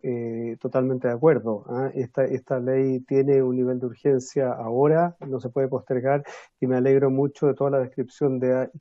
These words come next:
que él hace de los pasos a futuro, ¿ah? Nosotros encantados de colaborar en ese proceso, en el camino que viene, porque claramente nos interesa, como, y reitero el punto,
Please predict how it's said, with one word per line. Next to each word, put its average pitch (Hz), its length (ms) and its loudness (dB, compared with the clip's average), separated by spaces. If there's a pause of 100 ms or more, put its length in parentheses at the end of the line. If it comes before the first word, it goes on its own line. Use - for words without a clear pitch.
(100)
que 127 140 2
él 127 100 0
hace 151 480 -2 (380)
de 139 80 -2
los 127 120 -4
pasos 123 400 -2
a 120 120 -8
futuro, 127 580 -2
¿ah? 127 100 -2
Nosotros 131 440 -4
encantados 131 600 -2
de 135 120 -2
colaborar 123 580 0
en 143 140 0
ese 135 180 -4
proceso, 147 680 -2 (320)
en 123 160 -4
el 117 100 -6
camino 127 380 0
que 131 100 0
viene, 135 380 2
porque 120 420 -6
claramente 139 540 0
nos 127 160 -2
interesa, 131 480 -2
como, 127 240 -4
y 131 80 -4
reitero 123 400 -2
el 127 100 -2
punto, 127 460 -4